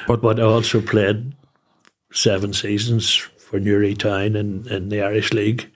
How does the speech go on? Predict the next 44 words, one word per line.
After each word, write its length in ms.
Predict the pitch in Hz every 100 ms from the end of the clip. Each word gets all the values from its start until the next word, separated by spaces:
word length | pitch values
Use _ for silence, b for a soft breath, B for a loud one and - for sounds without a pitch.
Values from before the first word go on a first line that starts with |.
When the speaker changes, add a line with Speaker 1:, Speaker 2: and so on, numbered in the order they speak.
| B B B B B
Speaker 2:
So, 560 | - 113 107 110 131 -
and, 220 | - 101 104
uh, 220 | 104 101
then, 320 | 107 104 95 101
of 80 | 110
course, 320 | 110 104 98
I 40 | 104
was 260 | 95 98
a 40 | 92
teacher 400 | - 107 110 98
in 120 | 101
the 80 | 95
primary 340 | 110 101 110
school. 380 | 117 139 117 113 -
So, 520 | - - 107 95 107 117
I 60 |
mean, 380 | 101 98 104 104
our 200 | 110 104
family 360 | - 95 98 101
were 320 | 98 95 92 - _ -
Speaker 1:
Embedded 340 | 95 90 95 123
Speaker 2:
su-, 300 | 117 120 -
Speaker 1:
it. 60 |
Speaker 2:
super 420 | - - 139 131
Speaker 1:
Sure. 160 | 127 117
Speaker 2:
well 160 | 110 104
known, 340 | 101 95 98
like, 220 | 98 101
in, 220 | 113 101
in 260 | 107 113 107
everything 540 | 117 131 123 120 123
in 120 | 131 123
Newry. 360 | 117 104 104 B B B B B B B B B B
So 200 | - 127
whenever 360 | 113 123 147 123
news 300 | 110 110 104
broke, 480 | 104 98 95 - - - -
the, 220 | 117 117
the 200 | 127 120
town 340 | - 135 135
just 240 | 117 107 -
went 200 | 104 104 _ _ _
pure 240 | - 110 101
mad. 480 | 104 101 139 135